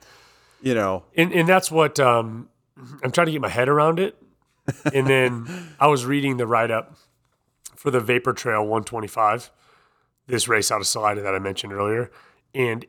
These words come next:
Speaker 2: even in their write-up, they, they say like, first off, this is, this is gnarly. And they said, "If you're used to doing really well in races,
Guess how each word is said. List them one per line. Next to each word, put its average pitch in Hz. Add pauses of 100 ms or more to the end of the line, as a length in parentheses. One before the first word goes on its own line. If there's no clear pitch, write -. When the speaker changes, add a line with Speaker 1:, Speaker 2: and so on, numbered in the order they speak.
Speaker 2:
even 143
in 127
their 110
write-up, 110
they, 110
they 123
say 107 (460)
like, 120
first -
off, 104
this 135
is, 117 (240)
this 135
is 92
gnarly. 87 (760)
And 113 (160)
they 139
said, 135
"If 123
you're 175
used 185
to 151
doing 147
really 139
well 131
in 117
races, 131